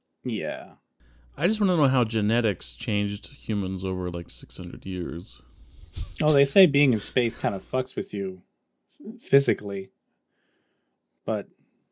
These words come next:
Speaker 1: I don't know.
Speaker 2: I mean, it, it, it, it, presumably they're just humans who somehow could just supercompute in their head
Speaker 1: Yeah,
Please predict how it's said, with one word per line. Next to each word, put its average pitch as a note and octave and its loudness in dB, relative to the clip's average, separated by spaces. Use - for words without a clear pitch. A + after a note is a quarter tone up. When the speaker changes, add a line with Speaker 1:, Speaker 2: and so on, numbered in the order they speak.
Speaker 1:
I A2+ -4
don't F#2+ -6
know. - -18
Speaker 2:
I G#2 -4
mean, G#2+ 0
it, - -4
it, A2 -2
it, - 2
it, C3+ -2
presumably E3+ 6
they're B2+ 6
just B2+ 0
humans C3 6
who A#2 0
somehow G#2+ 0
could F#2+ -6
just - -8
supercompute G#2+ -4
in F#2+ -2
their F2+ -4
head F#2+ -4
Speaker 1:
Yeah, - -20